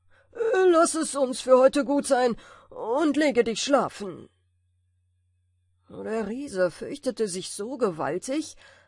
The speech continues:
dass er die ganze Nacht kein Auge zutun konnte und hin und her dachte, wie er es anfangen sollte, um sich den verwünschten Hexenmeister von Dina je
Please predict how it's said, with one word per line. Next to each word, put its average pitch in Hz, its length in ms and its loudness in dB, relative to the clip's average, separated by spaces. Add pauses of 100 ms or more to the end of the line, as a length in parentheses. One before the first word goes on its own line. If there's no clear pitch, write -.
(100)
dass - 160 -10
er 277 80 -2
die 294 220 -6
ganze 349 460 -8
Nacht 262 280 -10
kein 269 400 -8
Auge 180 360 -4
zutun 160 480 -12
konnte 180 420 -4
und 196 180 -6
hin 311 460 -16
und 196 200 -6 (120)
her 156 220 -6
dachte, 269 500 -8 (560)
wie 269 160 -8
er 277 80 -4
es 269 220 -10
anfangen 294 560 -12
sollte, 254 420 -6
um 240 120 -6
sich 240 320 -10 (480)
den 254 200 -8
verwünschten 240 720 -10
Hexenmeister 214 880 -10
von 202 300 -6
Dina 247 420 -10
je 277 400 -8